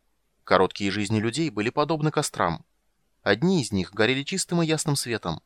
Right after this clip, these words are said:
как одинокая свеча золотой луны, как расколовшееся солнце Стурма. Другие, другие были пожаром, сжигающим все на своем пути.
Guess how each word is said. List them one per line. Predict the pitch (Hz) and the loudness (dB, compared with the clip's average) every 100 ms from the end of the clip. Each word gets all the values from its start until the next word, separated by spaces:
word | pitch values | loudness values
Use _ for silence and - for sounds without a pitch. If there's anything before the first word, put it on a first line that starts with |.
| _ | _
как | - - | -6 -2
одинокая | 127 156 170 165 | 2 4 4 2
свеча | 151 156 160 | 0 -2 -2
золотой | 147 147 151 147 | 0 0 0 -2
луны, | 139 143 104 85 _ | 0 0 0 -4 _
как | - 101 | -8 -2
расколовшееся | 98 - 101 127 - 120 - | -2 0 0 0 -4 -6 -4
солнце | - 117 113 | -2 -2 -2
Стурма. | - - 92 87 73 - _ _ _ _ _ _ | -6 -8 -6 -4 -6 -12 _ _ _ _ _ _
Другие, | - 98 90 98 139 98 - _ _ _ | -4 -2 -2 -4 -8 -10 -14 _ _ _
другие | - 107 104 143 107 | -2 -2 0 -6 -4
были | 117 | -2
пожаром, | 117 127 120 107 90 | 0 0 2 0 0
сжигающим | 87 92 95 90 - | -4 0 0 0 -2
все | 98 98 | -4 -2
на | 92 | -4
своем | - 92 90 | -2 0 0
пути. | 87 98 - 87 | -2 -8 -8 -10